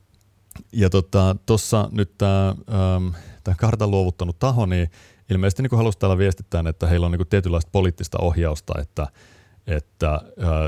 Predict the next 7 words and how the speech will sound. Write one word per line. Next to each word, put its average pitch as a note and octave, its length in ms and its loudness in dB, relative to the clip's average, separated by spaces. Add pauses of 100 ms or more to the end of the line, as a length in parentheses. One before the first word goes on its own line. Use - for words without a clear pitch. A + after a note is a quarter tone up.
sinne E2+ 280 -2
ei F2 60 2
nyt E2 180 -4
vedetä E2 300 0
tällaista - 440 -8
viivaa, - 460 -10 (800)
tämmöistä D#2+ 320 -10